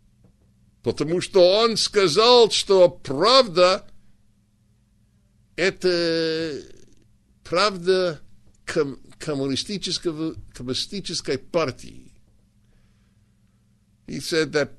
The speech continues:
truth is what the Communist Party says it is. That's what it is in the U S. Truth is what the, the left says it is. Okay.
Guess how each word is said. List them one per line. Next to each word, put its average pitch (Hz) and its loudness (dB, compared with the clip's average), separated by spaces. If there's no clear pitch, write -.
truth - -6
is 113 -14
what - -8
the - -14
Communist 156 -8
Party 135 -6
says 113 -8
it 80 -14
is. - -20
That's - -12
what 92 -8
it 98 -10
is 92 -8
in - -14
the 85 -14
U 87 -12
S. - -16
Truth - -10
is 104 -10
what - -8
the, - -18
the 85 -14
left 104 -10
says - -10
it - -18
is. - -20
Okay. 277 -12